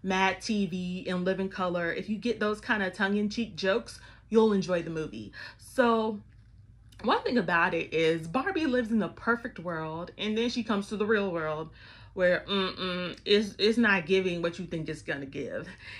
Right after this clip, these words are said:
And she's just in shock, and she's feeling these feelings that she's never felt before, and she's crying, and she sees how women are treated and how men are treated, and it's just the reality that she's never experienced.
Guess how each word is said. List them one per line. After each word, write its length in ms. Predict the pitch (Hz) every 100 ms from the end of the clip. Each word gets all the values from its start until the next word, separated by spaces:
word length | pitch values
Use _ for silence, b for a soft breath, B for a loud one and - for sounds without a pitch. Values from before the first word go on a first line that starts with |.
| B B -
And 160 | 185
she's 240 | 180 208 202
just 240 | 196 -
in 180 | 196 190
shock, 600 | - - 185 180 190 196
and 120 | 170
she's 200 | 180 165
feeling 340 | - 202 202 196
these 200 | 185 -
feelings 380 | 196 202 202 190
that 120 | 165
she's 240 | 180 151
never 260 | 160 156 139
felt 380 | - 254 254 240
before, 640 | 226 240 240 226 226 233 B B B -
and 180 | 185 170
she's 200 | - -
crying, 840 | - 285 294 285 277 277 269 262
and 140 | 180 180
she 120 | 208
sees 300 | 214 208 208
how 220 | 208 180
women 260 | 202 226 214
are 120 | 190
treated 440 | - 262 262 254
and 140 | 208 202
how 160 | 175
men 280 | 180 240 262
are 120 | 269
treated, 400 | 262 269 262 269
and 240 | 220 190 -
it's 160 | 214
just 260 | 208 226 -
the 120 | 220
reality 560 | 202 208 190 226 202 202
that 160 | 147
she's 200 | - 196
never 260 | 180 170 147
experienced. 1000 | 135 - 233 294 277 123 85 - -